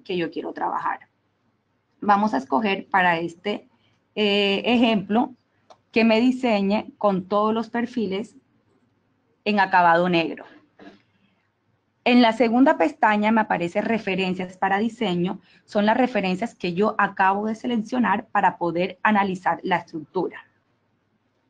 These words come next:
Como pueden observar, en la pantalla, toda la base de datos de esas referencias seleccionadas. En la se-, en el segundo icono, geometría, voy a indicarle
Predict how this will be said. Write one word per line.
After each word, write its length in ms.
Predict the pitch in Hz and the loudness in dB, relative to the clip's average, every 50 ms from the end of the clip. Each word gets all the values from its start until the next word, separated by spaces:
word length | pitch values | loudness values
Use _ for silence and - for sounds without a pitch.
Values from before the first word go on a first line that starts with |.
| _ _ _ | _ _ _
Como 240 | - 196 190 180 180 | -6 -4 -4 -4 -2
pueden 220 | 185 175 170 196 | -2 0 0 0
observar, 580 | 208 202 185 - 202 180 175 175 208 254 302 - - _ _ _ _ _ _ _ _ _ _ _ _ _ _ _ _ _ _ _ _ _ _ _ _ _ _ _ _ - | -2 -4 -4 -4 -6 -2 0 0 0 0 0 -4 -10 _ _ _ _ _ _ _ _ _ _ _ _ _ _ _ _ _ _ _ _ _ _ _ _ _ _ _ _ -6
en 100 | 208 196 | -2 0
la 100 | 180 165 | 0 0
pantalla, 600 | - 160 156 151 147 160 151 139 147 - 190 - _ _ _ _ _ _ _ _ _ - | 0 -2 -4 -4 -4 -4 -4 -4 -8 -10 -14 -18 _ _ _ _ _ _ _ _ _ -4
toda 180 | 202 190 190 | -2 0 2
la 120 | 202 196 185 | 2 2 0
base 260 | 175 165 160 - 208 | 0 -2 -4 -4 -4
de 60 | 196 | 0
datos 320 | 185 175 170 185 208 226 - | 0 0 0 -2 -6 -10 -8
de 480 | 180 180 175 180 196 185 175 - - - | -8 -4 0 2 2 2 0 -2 -4 -2
esas 320 | 208 214 214 214 233 254 | 0 2 2 2 0 -2
referencias 500 | 254 240 - 202 170 170 170 160 - 185 | -2 -4 -6 -6 -6 -6 -6 -6 -8 -10
seleccionadas. 680 | - 190 185 160 - - - 277 - - - - - - - _ _ _ _ _ _ _ _ _ _ - - - _ _ _ _ _ _ _ _ _ _ _ _ _ _ - - _ _ _ _ _ _ _ - _ _ _ _ - | -10 -8 -8 -8 -10 -12 -14 -14 -14 -14 -14 -18 -20 -20 -20 _ _ _ _ _ _ _ _ _ _ -20 -20 -20 _ _ _ _ _ _ _ _ _ _ _ _ _ _ -20 -20 _ _ _ _ _ _ _ -20 _ _ _ _ 2
En 120 | 269 269 262 | 4 4 6
la 100 | 262 254 | 4 4
se-, 180 | 262 277 - | 2 0 4
en 140 | - 269 262 | 6 6 6
el 120 | 269 262 254 | 6 6 4
segundo 420 | 277 262 247 247 247 254 294 311 | 2 2 2 4 4 6 4 4
icono, 420 | 311 277 247 - 254 247 247 254 254 | 4 2 2 2 0 0 2 2 0
geometría, 800 | 254 - 233 233 240 240 240 233 240 247 233 214 202 220 - - | 0 -2 -2 0 0 0 0 -2 -2 -2 -2 0 0 0 0 -2
voy 240 | 190 180 190 196 190 | -2 0 0 0 0
a 60 | 190 | 0
indicarle 680 | 196 196 208 214 220 - 185 170 170 180 190 208 214 | -2 -2 -4 -2 0 0 2 2 0 -2 -4 -8 -10